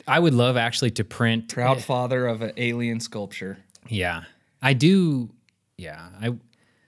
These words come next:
Speaker 1: I wish I had better digital sculpting skills in something like ZBrush.
Speaker 2: Sure.
Speaker 1: Because I have this idea that I think would be super cool.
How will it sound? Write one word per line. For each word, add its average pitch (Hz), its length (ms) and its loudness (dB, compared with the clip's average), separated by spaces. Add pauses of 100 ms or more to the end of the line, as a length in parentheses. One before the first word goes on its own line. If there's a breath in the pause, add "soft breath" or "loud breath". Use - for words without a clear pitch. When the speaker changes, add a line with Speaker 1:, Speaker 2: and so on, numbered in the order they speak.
(400)
Speaker 1:
I 135 80 6
wish 220 240 4
I 220 60 0
had 151 220 0
better 110 480 0 (260)
digital 104 340 0
sculpting 85 420 -8
skills 85 460 -8
in 90 320 -10
something 98 280 -2
like 82 180 -8
ZBrush. 90 540 -6
Speaker 2:
Sure. 107 380 -4 (640)
Speaker 1:
Because 101 240 0
I 113 60 2
have 131 180 -2
this 113 180 -4
idea 92 540 -6 (140)
that 98 100 -10
I 87 60 -8
think 98 180 -12
would 85 120 -10
be 80 120 -16
super - 380 -6
cool. 80 320 -20